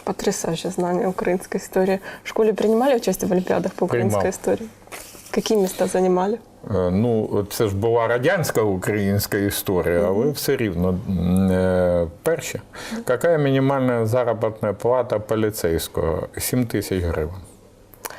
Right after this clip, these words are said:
Speaker 1: Ну, да, около шести тысяч, всё зависит от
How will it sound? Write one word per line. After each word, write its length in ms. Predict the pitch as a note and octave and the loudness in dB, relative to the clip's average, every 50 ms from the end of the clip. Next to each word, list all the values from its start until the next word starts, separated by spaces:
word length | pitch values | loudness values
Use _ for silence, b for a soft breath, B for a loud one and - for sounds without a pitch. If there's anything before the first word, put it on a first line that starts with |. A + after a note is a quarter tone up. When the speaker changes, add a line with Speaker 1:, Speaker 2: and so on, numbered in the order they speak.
| B B B B - - | B B B B -4 0
Speaker 1:
Ну, 240 | A#3 C#4 D#4 - - - - | 0 0 0 0 -4 -6 -2
да, 300 | B3 F#3+ F3+ E3 E3+ E3 - - - | -2 0 0 0 0 -2 -4 -4 -2
около 340 | A3 A3+ A3 G#3+ G#3 G3+ G#3 | -2 0 0 2 0 0 2
шести 300 | - A3 G#3+ - - G3+ | 0 -2 -2 0 -2 0
тысяч, 300 | - C#4 D4 - F#3+ - | 0 0 0 0 -2 -2
всё 180 | - - F#3 | 0 0 2
зависит 520 | F3 F#3 F3+ F#3+ G#3 G3+ - F#3 F3 - - - | 2 2 2 2 0 0 0 -2 -2 -2 -2 -2
от 300 | F3+ F3+ F3+ - - | 0 0 0 0 -2